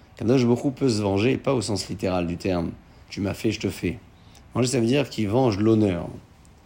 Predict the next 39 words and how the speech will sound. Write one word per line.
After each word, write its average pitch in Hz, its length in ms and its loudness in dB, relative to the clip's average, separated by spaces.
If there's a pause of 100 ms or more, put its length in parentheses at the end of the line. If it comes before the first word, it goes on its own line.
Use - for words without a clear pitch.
(300)
Un 101 140 -2
rachat 113 260 2
qui 104 120 0
a, 95 200 2
qui 90 200 -8
a 87 60 -6
fait 98 160 -8
ci 104 200 -4
ou 101 40 -2
qui 98 80 -2
a 98 40 -6
fait 90 80 -6
ça, 143 220 2
Kadosh 120 260 2
Baruch 113 180 -2
Hu, 127 120 0 (380)
il 110 140 4
venge. 98 420 6 (300)
C'est - 80 -20
comme 104 180 0
ça 123 140 2
qu'on 101 140 0
dit 104 100 4
les 95 100 4
choses. 62 380 -4 (880)
Et 107 100 2
donc, 123 200 4
qu'est-ce 160 180 2
qu'on 160 140 4
dit 147 120 4
ici ? 107 400 2 (720)
Bien 170 300 8
que 120 100 2
toi, 110 300 4
Kadosh 107 380 2
Baruch 104 300 0
Hu, 107 280 2 (840)
tu 107 260 2
es 101 300 4